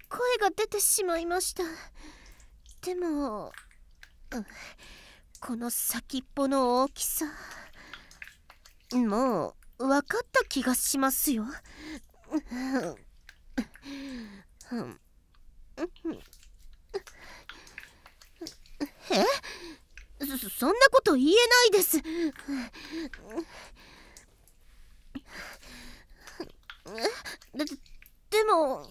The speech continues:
今までそんなこと。あー、点数多めにいただけるのですか？なら言います。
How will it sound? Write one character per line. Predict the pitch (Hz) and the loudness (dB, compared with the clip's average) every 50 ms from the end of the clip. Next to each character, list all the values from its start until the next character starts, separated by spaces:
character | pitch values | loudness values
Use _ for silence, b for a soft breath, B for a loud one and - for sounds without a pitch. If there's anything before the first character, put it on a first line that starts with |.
| - - - | -20 -14 -10
今 | 311 330 339 359 440 | -6 -4 4 4 6
ま | 508 539 571 | 8 8 8
で | - 440 381 | 8 6 2
そ | - - - - 427 392 | 2 -2 0 0 0 2
ん | 403 | 2
な | 453 466 | 2 2
こ | - 466 466 | 2 0 -2
と。 | - 440 440 B B B B B B B B B B B B B B _ - - - - - - - - - - 415 B B B B B B B B B B B B B B B B B B B B B B B B - - _ - _ _ _ - 302 302 B B B B B B B B B B B B 247 B B B B B B B B B B - - - - - | 0 -2 -4 B B B B B B B B B B B B B B _ -20 -20 -20 -20 -20 -20 -20 -20 -12 -12 -12 B B B B B B B B B B B B B B B B B B B B B B B B -20 -20 _ -20 _ _ _ -16 -16 -14 B B B B B B B B B B B B -20 B B B B B B B B B B -20 -20 -20 -12 -2
あ | - 339 359 359 359 359 339 311 294 294 285 - | 4 4 6 6 6 4 4 2 2 0 -2 -4
ー、 | - - - - - - - - - | -8 -20 -20 -20 -20 -20 -20 -18 -8
点 | - 392 427 466 494 | -2 0 2 2 2
数 | - - - 508 508 508 466 | 0 0 0 4 6 8 10
多 | 359 381 392 403 | 10 10 10 8
め | 392 415 403 | 6 6 4
に | 403 403 392 | 4 2 2
い | 392 | 2
た | 440 440 | 2 2
だ | 440 440 | 2 2
け | - - 415 | 2 2 0
る | 480 453 | 2 4
の | 453 370 | 2 2
で | - 294 | 2 0
す | - - - | -2 -2 -6
か？ | - 254 | -6 -6
な | 294 - B B B B B B B B B B B _ - - 440 440 523 571 587 494 440 381 330 | -6 -6 B B B B B B B B B B B _ -2 2 8 8 12 12 12 12 12 10 8
ら | 262 | 6
言 | 302 339 381 | 6 6 6
い | 392 | 8
ま | 392 453 | 8 8
す。 | 427 - | 6 6